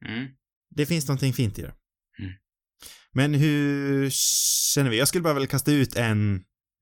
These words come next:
Speaker 2: eh, liten snabbis här till musiken. En liten shoutout, som kidsen säger.
Speaker 1: Mm.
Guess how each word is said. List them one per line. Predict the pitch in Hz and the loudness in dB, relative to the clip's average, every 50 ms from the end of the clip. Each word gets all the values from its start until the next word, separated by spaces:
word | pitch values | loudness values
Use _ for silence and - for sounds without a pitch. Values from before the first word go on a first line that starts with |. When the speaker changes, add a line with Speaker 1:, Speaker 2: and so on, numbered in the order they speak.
| - | -10
Speaker 2:
eh, | - 107 104 101 98 | -6 -4 -4 -4 -4
liten | 95 110 - - 113 110 104 | -4 -4 -2 -2 -2 0 0
snabbis | - - 139 131 120 110 104 107 98 - - - | 0 0 2 0 0 0 0 -2 -2 -2 -2 -2
här | 117 101 92 | -2 -4 -4
till | - - 104 | -4 -4 -4
musiken. | 101 98 - 123 113 104 - 101 87 98 | -2 -2 0 -2 -2 -4 -6 -6 -4 -2
En | 113 127 | 0 0
liten | 127 - 131 120 | 0 0 0 0
shoutout, | - 160 139 123 104 - - 90 - - - - | 2 0 0 -2 -2 -4 -8 -8 -8 -8 -10 -10
som | 107 101 | -10 -8
kidsen | - 104 98 95 - - 104 | -8 -8 -8 -6 -6 -6 -4
säger. | - 98 104 - 107 - _ _ _ _ _ _ _ _ - | -6 -6 -6 -8 -10 -14 _ _ _ _ _ _ _ _ -10
Speaker 1:
Mm. | 123 139 160 | -10 -8 -10